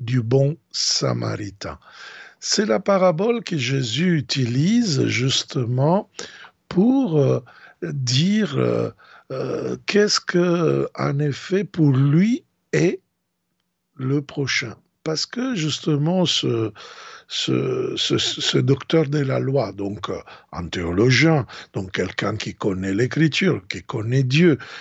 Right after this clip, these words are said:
quelqu'un qui vraiment n'a pas besoin de se former parce qu'il connaît tout, eh bien,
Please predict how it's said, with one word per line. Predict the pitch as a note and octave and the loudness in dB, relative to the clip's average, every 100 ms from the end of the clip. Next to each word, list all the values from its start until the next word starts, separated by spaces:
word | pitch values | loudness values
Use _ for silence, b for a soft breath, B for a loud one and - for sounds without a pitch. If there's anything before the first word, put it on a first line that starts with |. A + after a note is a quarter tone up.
| B - | B -8
quelqu'un | B2 A2 C3+ B2+ B2 | -6 -6 -4 -4 -4
qui | - G2 F#2+ | -8 -10 -10
vraiment | F#2 A#2+ C3 C3+ B2+ | -4 -2 0 -2 -6
n'a | G#2+ | -8
pas | - A#2 | -6 -6
besoin | A2+ A#2 G#2+ B2+ A#2+ | -4 -6 -4 -4 -4
de | G2+ E2+ | -6 -6
se | - | -6
former | - E3+ F3 E3+ F3+ E3 G2+ | -4 2 2 2 0 0 -2
parce | E2 - | -6 -10
qu'il | - G2 G2+ | -10 -10 -10
connaît | - G#2+ A2 D#3+ | -4 -2 2 0
tout, | - C4+ E3 - _ _ _ - | 2 0 0 -4 _ _ _ -10
eh | B2 | -8
bien, | A2+ A#2+ F2+ | -4 -4 -6